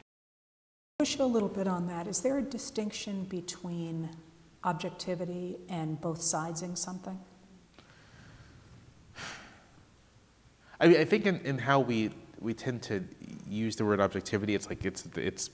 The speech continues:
Speaker 2: we, there's probably a precise way to think about objectivity in which that isn't,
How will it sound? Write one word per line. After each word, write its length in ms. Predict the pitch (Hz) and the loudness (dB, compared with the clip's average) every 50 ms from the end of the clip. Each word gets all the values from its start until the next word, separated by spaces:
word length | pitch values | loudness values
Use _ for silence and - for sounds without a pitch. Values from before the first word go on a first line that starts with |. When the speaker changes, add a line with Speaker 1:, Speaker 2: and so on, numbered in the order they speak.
| - - | -4 -2
Speaker 2:
we, 120 | 101 98 - - - - - - - - - - - - - - - - - - - - - - - - - - - - - - - - - - - - - - - - - - - | -2 -2 -2 -6 -16 -20 -18 -18 -16 -16 -16 -18 -20 -20 -20 -20 -20 -20 -20 -20 -20 -20 -20 -20 -20 -20 -20 -20 -20 -20 -20 -20 -20 -20 -20 -20 -20 -20 -18 -16 -16 -18 -20 -4 4
there's 160 | - 147 139 | 6 6 6
probably 520 | - - - - 185 185 185 190 190 185 165 | 4 8 10 12 12 12 10 8 8 8 8
a 60 | 147 | 6
precise 640 | - - 135 117 - - - 120 117 131 127 - - | 6 4 4 4 4 6 8 8 8 8 8 4 4
way 240 | 120 110 113 113 110 | 4 6 6 6 4
to 60 | 98 | 2
think 260 | 98 - 117 107 - | 2 0 0 0 0
about 180 | - - 104 95 | 0 0 2 4
objectivity 680 | 98 92 95 92 - - 101 95 95 95 98 104 104 - | 4 2 0 -4 -4 -2 -2 -2 0 0 0 0 0 -2
in 120 | 90 92 | -2 -4
which 220 | 90 90 - - | -6 -6 -6 -2
that 140 | - 95 87 | -2 0 0
isn't, 380 | 90 92 90 - 104 98 101 | 0 0 0 0 0 -2 -4